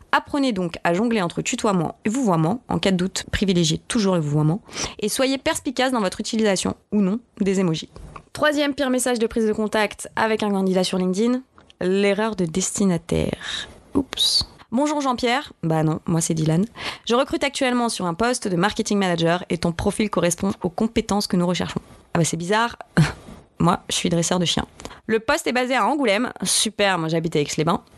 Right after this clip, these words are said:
Seriez-vous intéressé ? » Bah du coup non, pas vraiment. Nous avons tous connu ce moment gênant qui suit l'envoi d'un message à la mauvaise personne.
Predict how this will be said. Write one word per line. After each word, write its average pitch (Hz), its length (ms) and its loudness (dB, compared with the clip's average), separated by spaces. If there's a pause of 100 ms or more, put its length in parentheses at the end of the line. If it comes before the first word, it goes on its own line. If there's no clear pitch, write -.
(240)
Seriez-vous 233 420 0
intéressé ? » 175 560 0
Bah 160 240 0
du 143 140 -6
coup - 180 -2
non, 160 240 2
pas 170 140 -2
vraiment. 151 320 0 (540)
Nous 233 120 0
avons 240 160 2
tous 330 220 -4
connu 285 260 0
ce 277 100 -2
moment 214 220 0
gênant 208 300 0
qui 226 140 -6
suit - 140 -2
l'envoi 196 220 2
d'un 196 100 2
message 190 300 0
à 190 40 2
la 170 80 2
mauvaise 170 260 0
personne. - 360 0